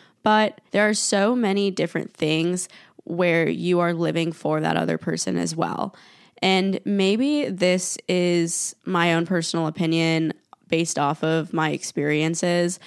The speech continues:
but I think we spend so much of our time in this world worrying about what others think,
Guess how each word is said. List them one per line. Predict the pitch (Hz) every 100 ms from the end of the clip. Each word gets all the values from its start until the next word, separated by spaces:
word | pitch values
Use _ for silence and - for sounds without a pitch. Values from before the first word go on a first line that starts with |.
| - - _ -
but | 180 175 160 - _ _ - -
I | 208
think | 214 247 233
we | 214
spend | - 170 175
so | - - 160 170
much | 156 156
of | 175 170
our | 160
time | 165 156 156
in | 156
this | 151
world | 160 160 160 160 156
worrying | 156 151 156 160
about | 156 156 151 -
what | 165 165
others | 160 165 180 165
think, | - 160 160 156 -